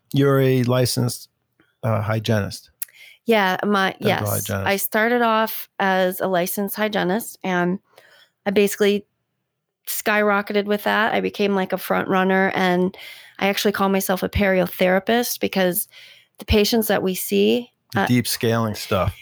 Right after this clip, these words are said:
Speaker 2: Right. Well, we do periotherapy. It's not just,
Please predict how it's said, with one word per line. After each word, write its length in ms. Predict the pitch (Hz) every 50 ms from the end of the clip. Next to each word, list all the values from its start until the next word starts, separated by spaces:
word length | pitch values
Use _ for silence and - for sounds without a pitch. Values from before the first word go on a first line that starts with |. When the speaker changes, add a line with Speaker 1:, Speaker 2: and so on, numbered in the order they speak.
| - _ -
Speaker 2:
Right. 280 | 214 247 254 269 240 214
Well, 160 | 240 233 233
we 140 | 254 262 240
do 140 | 262 254
periotherapy. 1040 | 233 - 226 233 240 247 254 247 233 202 - - - - 190 202 220 226 220 214 185 175
It's 160 | 175 - -
not 300 | 196 196 202 202 - -
just, 380 | 214 202 190 - - - -